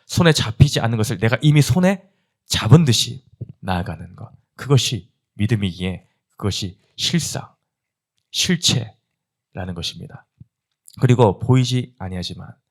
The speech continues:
그것을 내가 이미 본 것 같이 현상으로 여기며 그걸 증거 삼으며 나아가는 것, 그것입니다. 텃밭에 여러분 요즘 많은 것들을 가꾸고 계시지 않습니까? 그냥 씨 하나 뿌려주면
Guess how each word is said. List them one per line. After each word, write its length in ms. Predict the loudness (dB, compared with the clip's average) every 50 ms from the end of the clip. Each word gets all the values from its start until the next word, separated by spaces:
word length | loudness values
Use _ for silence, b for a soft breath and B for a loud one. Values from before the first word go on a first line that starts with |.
| _ _ _ _ _ _ -8
그것을 480 | -2 -2 -2 -2 -2 -4 -6 -6 b b b b b
내가 300 | -4 -2 -2 -2 -4 -6
이미 340 | -6 -6 -4 -4 -4 -4 -8 _ _ -10
본 180 | -10 -8 -8
것 120 | -8 -10 -10
같이 420 | -10 -12 -10 -10 -14 -14 -16 _ _ _ _ _ _ _ _ _ -14
현상으로 600 | -8 -4 -2 -2 0 0 0 0 0 0 0 0
여기며 480 | -2 -4 -4 -6 -10 -10 -10 -12 -12 _ _ _ _ _
그걸 140 | -6 -6 -6
증거 280 | -4 -4 -6 -4 -2 -2
삼으며 560 | -4 -4 -4 -6 -6 -6 -6 -6 -6 -8 -10 b b b b b b
나아가는 540 | -18 -14 -10 -8 -8 -6 -8 -8 -12 -14 -20
것, 180 | -20 -20 _ _ _ _ _ _ _ -10
그것입니다. 580 | -8 -6 -6 -6 -8 -14 -16 -18 -20 -20 _ _ _ B B B B B B B B B B B B -12 -8
텃밭에 580 | -8 -4 0 2 2 2 4 2 0 0 -2 -4
여러분 260 | -6 -8 -6 -8 -8 -8
요즘 300 | -8 -8 -10 -12 -14 -18 -20 -20 _ _ _ _
많은 220 | -14 -14 -12 -10 -10
것들을 220 | -10 -10 -10 -12
가꾸고 360 | -12 -14 -14 -10 -10 -10 -10
계시지 260 | -8 -10 -10 -8 -8 -10
않습니까? 540 | -12 -12 -12 -14 -14 -14 -14 -14 -14 -14 -14 _ b b b b b b b b b
그냥 320 | b -2 -2 0 -2 -4 -8
씨 200 | -12 -10 -2 0
하나 280 | 2 2 2 2 0 0
뿌려주면 560 | 0 0 -2 -2 -2 -2 -4 -4 -4 -6 -8